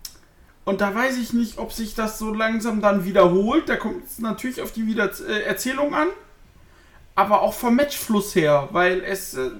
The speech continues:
ist ja dann der dritte große, gegen den er antritt. Und da bin ich halt so auf den Matchfluss und wie das erzählt wird, die Story und alles.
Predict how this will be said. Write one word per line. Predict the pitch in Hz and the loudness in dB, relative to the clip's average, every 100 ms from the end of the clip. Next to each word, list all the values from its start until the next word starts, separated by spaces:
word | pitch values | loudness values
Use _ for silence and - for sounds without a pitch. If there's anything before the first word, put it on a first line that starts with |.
| - | -14
ist | 226 208 - | -12 -12 -2
ja | 214 202 | 0 2
dann | 202 | 2
der | 202 190 | 0 -2
dritte | 180 254 254 | -2 -6 -4
große, | 190 185 220 240 285 294 226 | -2 0 2 0 -2 -4 -4
gegen | 262 254 | -4 -4
den | - 262 262 | -4 -6 -6
er | 277 262 - | -6 -6 -4
antritt. | 269 262 - 320 392 - - - - - - - - - - | -4 -6 0 0 0 -8 -18 -20 -20 -20 -20 -20 -20 -20 -6
Und | 220 226 | -2 0
da | 220 | -2
bin | 247 | -2
ich | 240 | -2
halt | 247 240 | -2 -6
so | 254 269 269 - | -6 -6 -8 -6
auf | - - | -8 -6
den | 254 | -6
Matchfluss | 285 277 - 240 262 311 | -4 -4 -4 -6 -6 -2
und | 247 | -2
wie | 226 | 0
das | 233 233 | -2 -2
erzählt | 190 - 254 269 - | -4 -6 -4 -4 -4
wird, | 214 | -8
die | 220 | -8
Story | - 247 247 190 | -8 -4 -2 -2
und | 165 | -2
alles. | - 185 233 - - | 0 0 0 -4 -14